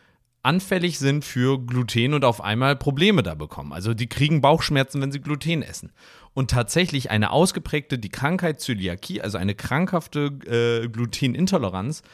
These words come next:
haben, ich habe jetzt gerade die Studie nicht vor Augen, aber ich meine, das war ein einstelliger Prozentsatz von diesen Menschen. Das heißt, es gibt ganz viele Menschen, die glauben, sie hätten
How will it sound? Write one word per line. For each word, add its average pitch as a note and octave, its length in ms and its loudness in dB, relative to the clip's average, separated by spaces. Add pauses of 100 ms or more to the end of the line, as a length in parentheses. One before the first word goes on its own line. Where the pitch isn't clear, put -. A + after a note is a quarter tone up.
(380)
haben, D#3 360 2
ich - 160 -6
habe D3 120 2
jetzt C3+ 140 -2
gerade C#3 200 2
die A#2+ 100 -4
Studie C3+ 320 -2
nicht A#2 160 -2
vor - 140 -6
Augen, D3+ 220 -2
aber A#2 120 -2
ich A2+ 80 -6
meine, C#3 180 0
das B2+ 120 -4
war A#2 80 2
ein A#2 80 -2
einstelliger C3+ 560 0
Prozentsatz A#2+ 640 -2
von F#2 160 -6
diesen F2 220 -8
Menschen. D#2+ 360 -10 (280)
Das A#2 160 -2
heißt, C#3+ 180 2
es - 140 -8
gibt - 140 -8
ganz D3 180 0
viele A2 200 -2
Menschen, E3 680 0 (320)
die G2 160 -6
glauben, A#2+ 720 4 (360)
sie A2 220 0
hätten F3 480 0